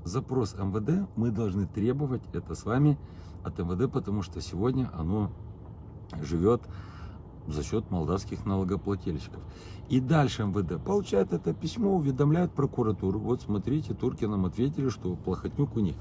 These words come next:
И тогда уже прокуратура напрямую, генеральная, через международный отдел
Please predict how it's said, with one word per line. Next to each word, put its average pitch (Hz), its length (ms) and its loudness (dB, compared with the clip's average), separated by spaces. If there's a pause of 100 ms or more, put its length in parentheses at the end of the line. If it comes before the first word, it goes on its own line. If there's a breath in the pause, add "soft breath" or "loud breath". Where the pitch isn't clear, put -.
(500 loud breath)
И 135 120 0
тогда 143 360 4
уже 156 200 10
прокуратура 117 720 2
напрямую, 113 680 4 (640 loud breath)
генеральная, 107 580 2
через 104 320 2
международный 110 840 4
отдел 95 340 2